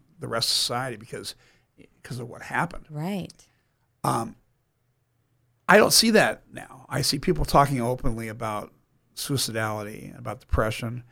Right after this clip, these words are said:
Speaker 2: Mm-hmm.
Speaker 1: I see people talking openly saying, "Yeah, my son is schizophrenic," or "My, my daughter has bipolar disorder."
Speaker 2: Mm-hmm.
Speaker 1: Um,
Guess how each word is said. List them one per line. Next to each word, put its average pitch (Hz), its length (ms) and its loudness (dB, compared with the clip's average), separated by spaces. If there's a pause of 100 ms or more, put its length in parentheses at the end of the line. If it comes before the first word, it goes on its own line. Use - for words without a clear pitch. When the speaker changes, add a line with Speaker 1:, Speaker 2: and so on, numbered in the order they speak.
(120)
Speaker 2:
Mm-hmm. 151 340 -2 (200)
Speaker 1:
I 135 80 -6
see - 180 -2
people 123 520 -8
talking 117 320 0
openly 107 320 -6
saying, 110 220 -4
"Yeah, 107 120 -6
my 104 220 -6
son 104 280 2
is 101 140 -4
schizophrenic," 104 640 -10
or - 100 -10
"My, - 340 -12 (500)
my 107 200 -10
daughter 104 360 -8
has 120 120 -8
bipolar 104 440 6
disorder." - 420 -8 (100)
Speaker 2:
Mm-hmm. 156 420 -2 (120)
Speaker 1:
Um, - 280 -10